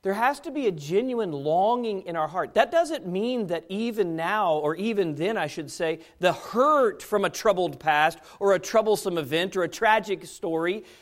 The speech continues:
that the hurt goes away. But there has to be proper motivation. There has to be a longing that God is being invited into your life to help,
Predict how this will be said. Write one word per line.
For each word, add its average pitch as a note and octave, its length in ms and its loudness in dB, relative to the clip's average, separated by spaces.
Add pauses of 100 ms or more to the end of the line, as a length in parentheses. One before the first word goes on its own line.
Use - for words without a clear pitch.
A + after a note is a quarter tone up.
that A3 180 2
the F#3 120 2
hurt E4 420 2
goes F#3+ 220 2
away. E3 300 2 (200)
But A#3 160 4
there A#3+ 80 4
has C4 320 4
to D#4 80 -2
be D4 140 2
proper C#4+ 400 4
motivation. A#3 720 4 (160)
There B3+ 120 6
has D#4 220 4
to E4 100 -2
be C#4+ 140 2
a B3+ 80 6
longing B3+ 560 4 (160)
that A3+ 280 0
God C4 580 4
is A#3+ 220 0
being A3+ 280 0
invited B3+ 520 4
into A3+ 200 0
your F3+ 100 2
life E3+ 280 2
to D#3+ 80 -2
help, F#3+ 280 4